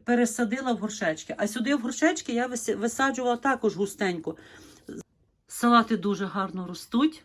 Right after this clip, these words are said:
От, я вже їх зістригаю. Бачите, поливаю, і вони далі нарощують листочки. Перша весняна зелень на підвіконні.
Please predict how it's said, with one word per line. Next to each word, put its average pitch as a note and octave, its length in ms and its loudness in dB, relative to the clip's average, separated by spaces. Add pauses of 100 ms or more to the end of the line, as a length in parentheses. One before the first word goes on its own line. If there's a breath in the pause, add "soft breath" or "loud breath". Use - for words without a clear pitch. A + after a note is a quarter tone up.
(120)
От, G3+ 260 -6
я A3 120 0
вже G#3 160 -6
їх G#3 200 -8
зістригаю. F#3+ 1000 -6 (880)
Бачите, G#3+ 500 -6 (240)
поливаю, D4 560 0
і A#3+ 180 -4
вони C#4+ 260 2
далі G3+ 220 -2 (100)
нарощують G3 600 -6
листочки. F3+ 640 -12 (3250 soft breath)
Перша C4+ 360 2
весняна A3+ 540 2
зелень A3 380 2
на G3 120 0
підвіконні. D#3+ 720 -2